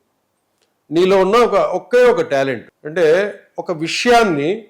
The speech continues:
ప్రజలకు, అందరికీ అర్థం-,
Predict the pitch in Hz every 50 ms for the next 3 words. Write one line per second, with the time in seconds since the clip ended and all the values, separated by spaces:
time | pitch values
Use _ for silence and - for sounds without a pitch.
0 | _ _ _ _ _ 170 180 196 190 240 254 247 247 226 - - 123 - - _
1 | _ _ - 160 208 233 240 262 262 262 - - - - 156 160 - - - -
2 | 247 240 233 233 233 226